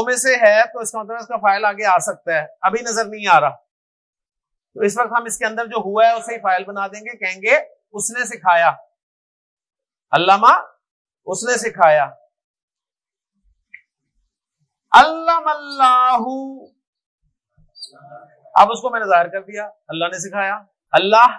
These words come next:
اللہ کا ذاتی نام ہے اور باقی جتنے بھی نام ہیں سب اللہ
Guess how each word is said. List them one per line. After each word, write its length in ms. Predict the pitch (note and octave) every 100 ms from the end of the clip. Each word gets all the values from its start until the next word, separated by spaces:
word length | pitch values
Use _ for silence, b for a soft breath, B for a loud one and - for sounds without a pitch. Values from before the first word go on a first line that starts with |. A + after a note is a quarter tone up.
| -
اللہ 240 | F3+ G3 G#3
کا 80 | G#3+ G3
ذاتی 260 | E3 F#3+
نام 220 | G#3 C4+ E4+
ہے 80 | - _ _ _ _ _ _ _ _ _ _ _ _ _ _ _ _
اور 200 | - F3 F3+ D#3+
باقی 280 | F3 A3 G3
جتنے 200 | G3 A3+
بھی 100 | B3 G#3+
نام 240 | F3+ F#3+
ہیں 80 | G#3
سب 200 | G#3+ G3
اللہ 200 | F3+ F3+